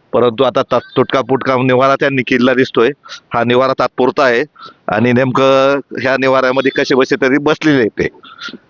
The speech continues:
म्हणजे बघा, मोठ्या प्रमाणात जीवितहानी झाली नाही हे सुद्धा म्हणजे विशेष आहे, कारण इथं कोणीच नव्हतं. लहान मुलं बराच वेळा घरी असतात, शेतात आई वडील असतात,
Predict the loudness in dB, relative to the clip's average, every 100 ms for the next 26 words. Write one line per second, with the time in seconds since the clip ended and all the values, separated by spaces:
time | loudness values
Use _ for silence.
0 | -20 -16 -2 0 2 0 0 0 -2 -4
1 | -4 0 0 2 2 2 0 2 0 0
2 | -2 0 0 0 0 -2 0 -2 -2 -2
3 | -2 0 0 0 0 2 2 2 2 0
4 | 0 -6 -20 _ -2 0 0 -2 0 0
5 | 0 0 2 2 2 2 0 0 2 0
6 | 2 0 2 2 0 0 -2 -4 -4 -2
7 | 0 2 2 2 2 0 0 -2